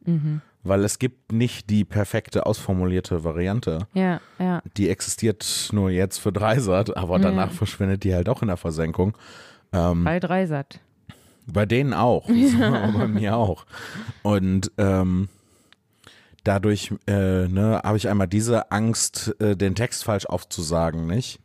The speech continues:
Speaker 1: Mhm.
Speaker 2: Ähm, aber ich muss natürlich wissen, wann kommt wie was. Und deswegen haben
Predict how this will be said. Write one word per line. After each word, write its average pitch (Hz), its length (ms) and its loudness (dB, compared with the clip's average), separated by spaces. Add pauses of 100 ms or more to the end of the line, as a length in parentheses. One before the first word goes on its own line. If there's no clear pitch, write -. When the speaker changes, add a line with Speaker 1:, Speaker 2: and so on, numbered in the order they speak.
(120)
Speaker 1:
Mhm. 175 440 2
Speaker 2:
Ähm, 98 480 2 (100)
aber 104 240 2
ich 107 140 -2
muss 113 180 0
natürlich 117 560 -2
wissen, 120 460 0 (340)
wann 113 260 2
kommt 120 380 -2
wie 104 220 2
was. 120 320 0 (320)
Und 110 180 -2
deswegen 113 760 2
haben 104 200 2